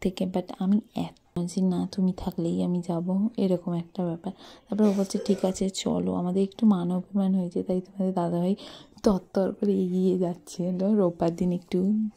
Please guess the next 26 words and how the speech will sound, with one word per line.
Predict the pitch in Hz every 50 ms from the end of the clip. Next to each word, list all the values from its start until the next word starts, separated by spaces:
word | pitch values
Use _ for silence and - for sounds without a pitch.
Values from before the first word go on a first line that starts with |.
| - - - -
কলেজ | 185 180 175 175 - -
থেকে | - 180 - -
আসার | 180 190 180 - - 180 175
পথে | - 180 180 - - - - - - - - - - _ -
ঝগড়া | 196 190 190 185 175 180 175 180
হয়ে | 190 190 185 180 -
গেছিলো, | 170 165 - - 180 170 180 196 220 233 226
but | 214 190 - - - -
তারপর | - 185 175 175 185 190 -
ঠিক | - - 196 -
হয়ে | - 185 180 175
গেছে। | 180 170 170 - - 185 208 - - - - - - - - -
তো | - 202 - -
ঠিক | - 180 180 - -
তো | - 208
হতেই | 196 180 - 165 175 180 -
হবে, | - 165 175 175
না | 175 170
হলে | 170 190 185 180 180
হবে | 170 165 156 160 165 175
কী | 170 - - - -
করে? | 165 165 165 175 170 - - - - - - _ -
ঝগড়া | 190 196 185 180 180 180 175
হবে, | 180 165 156 160 165 -
হবে। | - - - - 156 180 196 190 - -
তো | 196